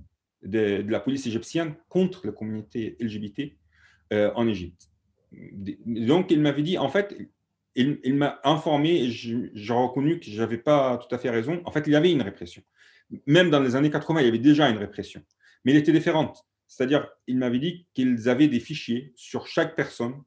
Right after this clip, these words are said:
euh, gay. Chaque, essaye d'imaginer, chaque personne dont on soupçonne l'homosexualité, on en fait un fichier. Et donc, chaque personne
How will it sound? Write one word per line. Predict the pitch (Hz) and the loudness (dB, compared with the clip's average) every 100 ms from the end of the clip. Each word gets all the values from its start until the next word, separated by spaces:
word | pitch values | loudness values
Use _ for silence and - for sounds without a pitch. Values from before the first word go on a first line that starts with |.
| _ _ _ _ _ - | _ _ _ _ _ -8
euh, | 113 - | -8 -4
gay. | 104 101 - | -2 -2 -4
Chaque, | - 160 156 - 120 113 - _ _ _ _ _ - | -4 0 0 -2 -10 -10 -16 _ _ _ _ _ -14
essaye | 110 110 143 117 | -12 -4 -2 0
d'imaginer, | 113 120 160 151 | -2 -2 -4 -6
chaque | - - 151 - - _ | -6 -2 -2 -4 -18 _
personne | 160 - 143 104 - _ _ | -6 -4 -6 -6 -8 _ _
dont | 120 143 139 | 2 2 0
on | |
soupçonne | 110 190 - 190 156 | -4 -6 -4 -2 0
l'homosexualité, | 135 135 123 - 113 110 156 170 - - | 0 -2 -4 -4 -2 0 -2 -2 -6 -2
on | 139 | 0
en | 127 | 2
fait | 160 | 0
un | 127 | -2
fichier. | - - 98 98 _ _ _ _ _ _ _ _ _ _ | -6 -8 -8 -10 _ _ _ _ _ _ _ _ _ _
Et | 104 | -6
donc, | 117 127 123 - | -2 -2 -4 -16
chaque | - - 202 202 | -4 2 2 0
personne | 156 - 123 98 | -4 -2 -6 -6